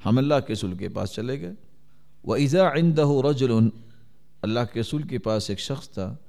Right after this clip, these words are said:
فقلت له، "اختلفنا في قراءاتنا،" ہم اپنی قرات میں اختلاف کر بیٹھے۔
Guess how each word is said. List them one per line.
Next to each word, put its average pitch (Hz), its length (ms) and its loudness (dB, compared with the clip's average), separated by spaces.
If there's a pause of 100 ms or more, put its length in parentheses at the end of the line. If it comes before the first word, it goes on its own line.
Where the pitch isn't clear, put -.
(200)
فقلت 143 440 -2
له، 120 400 2
"اختلفنا 98 840 0
في 117 200 -4
قراءاتنا،" 92 800 -6 (460)
ہم 127 100 -2
اپنی 170 280 -2
قرات 170 880 -2
میں 143 140 0
اختلاف 113 500 -2
کر 98 160 -4
بیٹھے۔ 82 320 -10